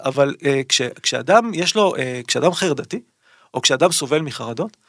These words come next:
אני ארצה לטפל בחרדות כרגע, ולחזק אותו, ולגרום לו, לעזור לו להתמודד עם החרדה שמולה הוא נמצא כרגע, אבל המטרה האמיתית שלי והמשמעותית שלי ביותר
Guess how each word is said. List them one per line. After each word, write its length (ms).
אני 320
ארצה 380
לטפל 400
בחרדות 540
כרגע, 320
ולחזק 460
אותו, 220
ולגרום 520
לו, 100
לעזור 420
לו 100
להתמודד 440
עם 100
החרדה 440
שמולה 420
הוא 140
נמצא 280
כרגע, 400
אבל 180
המטרה 420
האמיתית 360
שלי 200
והמשמעותית 560
שלי 180
ביותר 320